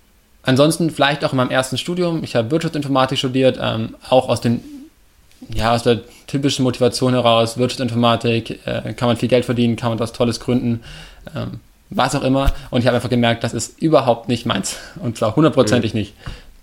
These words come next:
Speaker 1: Und, äh, da habe ich für mich nochmal realisiert, ich darf nicht irgendwelchen gesellschaftlichen Standards oder, äh, was andere vielleicht für die passt, hinterherrennen. Ja.
Speaker 2: Glaubst, bereust du diese Erfahrungen, die so ein bisschen jetzt aussehen wie Fehlentscheidungen?
Speaker 1: Auf keinen Fall.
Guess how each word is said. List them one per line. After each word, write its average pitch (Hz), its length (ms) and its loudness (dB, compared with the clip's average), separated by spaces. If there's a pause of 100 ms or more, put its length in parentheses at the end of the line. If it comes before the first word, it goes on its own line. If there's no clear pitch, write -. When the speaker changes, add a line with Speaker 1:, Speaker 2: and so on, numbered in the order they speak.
(160)
Speaker 1:
Und, 107 340 -4
äh, 120 140 -6
da 117 140 0
habe 120 120 2
ich 117 120 -2
für 127 80 -2
mich 117 120 2
nochmal 117 160 -2
realisiert, 110 320 -2
ich - 120 -12
darf 120 260 0
nicht 120 180 -2
irgendwelchen 113 560 -2 (380)
gesellschaftlichen 113 580 0
Standards 123 440 0
oder, 107 320 2 (300)
äh, - 160 -12
was - 200 -8
andere 117 260 2
vielleicht 113 300 -2 (120)
für - 120 -8
die 110 100 0
passt, 113 320 -4
hinterherrennen. 104 480 -2 (1800)
Ja. 120 80 -8
Speaker 2:
Glaubst, 127 340 -2 (340)
bereust 127 480 0
du 196 80 4
diese 160 400 -2
Erfahrungen, 131 640 0
die 135 80 -4
so 127 80 -2
ein 120 60 -2
bisschen 127 200 -6
jetzt 113 120 -6
aussehen 120 380 -2
wie 107 100 -8
Fehlentscheidungen? 135 760 -4 (2500)
Speaker 1:
Auf 123 180 2
keinen 110 200 0
Fall. - 280 -4